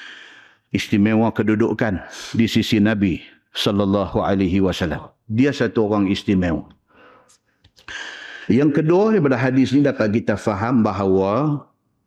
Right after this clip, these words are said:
melihat orang perempuan ataupun orang perempuan melihat laki-laki dengan lihat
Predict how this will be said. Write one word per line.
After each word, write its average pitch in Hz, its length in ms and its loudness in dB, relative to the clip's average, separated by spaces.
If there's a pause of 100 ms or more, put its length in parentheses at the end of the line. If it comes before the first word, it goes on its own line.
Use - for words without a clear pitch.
(380)
melihat 151 560 2 (400)
orang 107 240 0
perempuan 135 520 0 (360)
ataupun 151 480 0
orang 139 200 2
perempuan 151 360 0
melihat 151 400 0
laki-laki 131 880 -2 (1200)
dengan 165 760 2 (480)
lihat 160 560 2